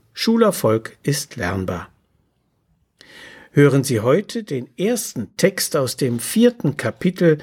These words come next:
meines Buches, in dem es um Gemeinschaftsprobleme, Angst, schlechte Noten und die entsprechenden Beratungsmöglichkeiten geht.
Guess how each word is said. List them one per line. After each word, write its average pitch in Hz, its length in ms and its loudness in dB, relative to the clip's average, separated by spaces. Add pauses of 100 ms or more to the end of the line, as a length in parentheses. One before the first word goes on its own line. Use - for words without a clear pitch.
(360)
meines 135 340 2
Buches, 127 560 -2 (500)
in 143 160 0
dem 139 200 4
es 131 140 2
um 127 160 2
Gemeinschaftsprobleme, 139 1400 2 (220)
Angst, - 680 -4 (540)
schlechte - 500 -2
Noten 175 640 2 (600)
und 202 200 -2
die 226 80 0
entsprechenden 127 680 -2
Beratungsmöglichkeiten 110 1300 -2
geht. 92 320 -10